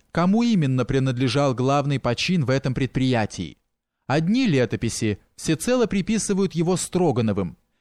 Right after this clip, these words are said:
которые будто бы послали казаков покорять Сибирское царство. Другие говорят, что казаки с Ермаком во главе по собственному замыслу самостоятельно предприняли этот поход – причём угрозами заставили Строгановых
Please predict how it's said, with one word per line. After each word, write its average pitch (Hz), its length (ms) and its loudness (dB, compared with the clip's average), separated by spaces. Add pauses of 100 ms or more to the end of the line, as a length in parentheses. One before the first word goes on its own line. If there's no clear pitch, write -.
которые 156 400 2
будто 170 320 0
бы 156 100 0
послали 143 480 0
казаков 127 540 -2
покорять 135 480 0
Сибирское 123 580 -2
царство. - 600 -4 (540)
Другие 160 440 2
говорят, 127 560 0 (200)
что - 260 -2
казаки 143 680 -2
с - 140 -12
Ермаком 135 540 0
во 123 80 0
главе 120 480 0 (360)
по 147 140 0
собственному 190 640 0
замыслу 175 760 0
самостоятельно 175 920 0
предприняли 165 640 0
этот 147 260 -2
поход – 123 520 -2 (480)
причём 151 540 0
угрозами 143 580 2
заставили 131 560 0
Строгановых 151 800 -2